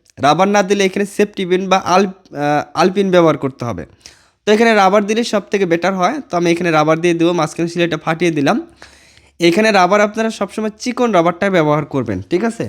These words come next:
এখানে আমি চিকন রাবারটা সেট করব, কত ইঞ্চি নিব সেটাও দেখাবো। তো দেখেন আমার কাছে মোটা রাবার আছে, এটা কেটে নিতে হবে। তো এটা নিব আমরা পাঁচ ইঞ্চি লম্বায়।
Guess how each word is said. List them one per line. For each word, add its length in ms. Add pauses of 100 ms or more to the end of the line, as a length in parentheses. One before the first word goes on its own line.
এখানে 240
আমি 180
চিকন 280
রাবারটা 320
সেট 240
করব, 340
কত 180
ইঞ্চি 260
নিব 220
সেটাও 260
দেখাবো। 400 (1500)
তো 80
দেখেন 280
আমার 160
কাছে 200
মোটা 340
রাবার 260
আছে, 200
এটা 140
কেটে 260
নিতে 260
হবে। 180
তো 160
এটা 180
নিব 200
আমরা 180
পাঁচ 340
ইঞ্চি 240
লম্বায়। 480